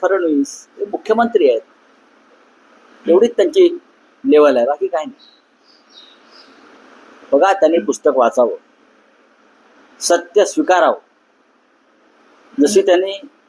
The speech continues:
ट्रम्पची युद्धबंदी स्वीकारली,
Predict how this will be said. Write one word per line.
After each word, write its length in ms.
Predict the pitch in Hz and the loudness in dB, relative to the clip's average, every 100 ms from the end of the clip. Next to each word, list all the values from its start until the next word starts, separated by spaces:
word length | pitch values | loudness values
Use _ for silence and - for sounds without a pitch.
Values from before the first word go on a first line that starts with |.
| _ _ _ _ _ _ _ _ _ | _ _ _ _ _ _ _ _ _
ट्रम्पची 340 | 160 196 190 214 | 0 0 0 0
युद्धबंदी 540 | 175 170 202 190 190 | 0 2 0 0 -2
स्वीकारली, 460 | - 175 180 165 123 | -2 0 0 0 -2